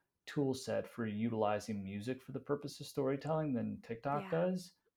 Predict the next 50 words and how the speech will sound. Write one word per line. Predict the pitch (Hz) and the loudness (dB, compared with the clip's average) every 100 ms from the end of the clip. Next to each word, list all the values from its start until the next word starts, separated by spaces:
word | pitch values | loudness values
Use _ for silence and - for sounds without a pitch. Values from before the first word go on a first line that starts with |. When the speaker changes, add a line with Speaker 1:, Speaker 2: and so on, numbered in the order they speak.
| _ - | _ -4
Speaker 2:
Mm-hmm. | 214 196 | -2 2
Speaker 1:
TikTok, | 202 180 123 | 6 6 6
you're | 110 | 2
just | 95 - - - | -2 -8 -10 -2
stuck | - 143 | 0 0
with | 127 107 | -2 2
whatever | 120 117 110 101 | 4 4 2 -4
clip | - 143 - | -2 -2 -2
that | 110 98 | -8 -6
they | |
give | 95 113 170 | -4 0 2
you | 107 92 | 2 0
from | 107 98 | -4 -4
that | 98 - | -6 -2
Speaker 2:
Yeah. | 113 | 4
Speaker 1:
song. | - 87 85 107 - _ _ _ | 4 4 0 -6 -12 _ _ _
Or | 156 | 0
I've | 175 | 4
got | 180 | 4
a | 165 | 2
Speaker 2:
<laughs> | |
Yeah. | 226 247 147 | 2 2 2
Speaker 1:
thousand | 160 156 - 123 | 2 0 2 2
videos | 127 139 127 | 2 2 2
in | 117 | 2
my | 110 104 | 2 0
head | - 151 147 | -4 0 0
of, | 110 117 | -2 -4
you | 117 | -4
know, | 95 | -2
that | 95 107 | -4 0
go | 120 | 0
to | 107 | 0
Stroke | 98 - 123 123 | -4 2 2 2
songs | - 120 117 98 | 0 2 2 0
and | 104 | 0
Radiohead | 117 117 107 110 | 2 2 -2 -2
songs, | 120 117 | -2 -2
Speaker 2:
Yes. | - | 0
Speaker 1:
but | 117 | -2
it's | 110 113 | 0 -2
like, | 107 - _ _ _ | -2 -6 _ _ _
every | 143 | -4
time | 143 147 | 0 2
I | |
go | 127 175 | 4 4
to | |
it, | 120 | 4
I'm | 101 | 2
like, | 98 | -2